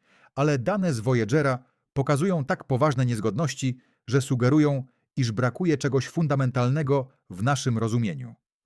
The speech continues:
Pole magnetyczne pozostaje dziwnie spójne. Gęstość plazmy dramatycznie wzrasta.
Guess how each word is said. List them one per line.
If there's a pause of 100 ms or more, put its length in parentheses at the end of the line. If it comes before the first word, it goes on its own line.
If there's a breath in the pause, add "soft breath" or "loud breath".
(400)
Pole
magnetyczne
pozostaje
dziwnie
spójne. (600)
Gęstość
plazmy (240 soft breath)
dramatycznie
wzrasta.